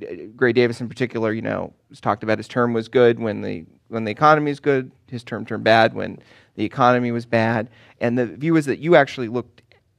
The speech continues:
you know, seemed to feel that the state economy, you know, was very much a s-, almost a separate entity that, that was susceptible to, to governance. Uh, you know, what, what was your sort of thinking there, and what could you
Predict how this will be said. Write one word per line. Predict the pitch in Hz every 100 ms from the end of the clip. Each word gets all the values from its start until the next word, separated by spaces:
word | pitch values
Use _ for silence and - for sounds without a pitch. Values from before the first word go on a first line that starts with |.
| _ -
you | 135
know, | 113 95
seemed | - 151 131
to | 110 -
feel | - 147 120
that | 104
the | -
state | - - - 123 113
economy, | 117 123 117 117 110 107 104 _
you | 107 113
know, | 107
was | 110 110 - _
very | 147
much | 139 131
a | 123
s-, | - -
almost | 117 139 143
a |
separate | - 170 135
entity | 135 143 127 120
that, | 113 - - _ _ _
that | 120 123
was | 120 113 - - -
susceptible | - 131 170 151 120 110 104
to, | - 110 107 - _ _ _ _ -
to | 120
governance. | 110 117 101 95 - - - - -
Uh, | 113 101 113 - -
you | 139
know, | 123
what, | 131 180 - _ -
what | 175
was | 160 151
your | 139 120 131 - _ _ _
sort | - 127
of | 117
thinking | 156 147 135
there, | 131
and | 127
what | 147
could | - 135
you | 135